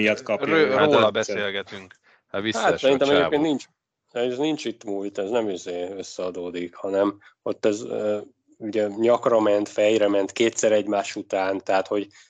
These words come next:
Speaker 4: ő még kereste után is a balhét, nem az volt, hogy leütközte, és akkor jó van, lemaradt,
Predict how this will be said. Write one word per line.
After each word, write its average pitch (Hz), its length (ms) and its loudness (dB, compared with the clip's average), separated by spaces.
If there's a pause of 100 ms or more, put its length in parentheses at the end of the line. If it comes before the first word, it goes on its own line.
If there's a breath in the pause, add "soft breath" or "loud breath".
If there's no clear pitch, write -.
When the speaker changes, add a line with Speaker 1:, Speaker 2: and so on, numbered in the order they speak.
(100)
Speaker 4:
ő 113 140 2
még 110 200 4
kereste 113 440 4
után 104 340 0
is 104 160 -6
a 113 100 0
balhét, 101 480 -2
nem 113 160 0
az 101 140 0
volt, 98 200 -6
hogy 101 100 -6
leütközte, 104 600 -4
és - 140 -4
akkor 98 220 -6
jó 98 180 -2
van, 98 160 2
lemaradt, 98 680 -2